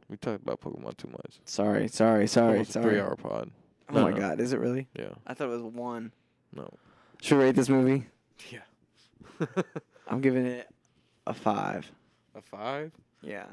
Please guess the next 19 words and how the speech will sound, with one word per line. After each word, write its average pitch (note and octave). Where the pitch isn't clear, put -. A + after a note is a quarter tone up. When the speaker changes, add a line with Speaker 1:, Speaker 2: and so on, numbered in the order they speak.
Speaker 1:
Damn. A#2
Speaker 2:
Is -
that C3
high B2+
or A#2+
low? A2+
Speaker 1:
That's A#2
pretty B2
low. A2
You A2+
didn't B2+
say A2+
anything A#2
bad G#2
about G#2
it. -
Speaker 2:
Six. -
Six. -
Six. -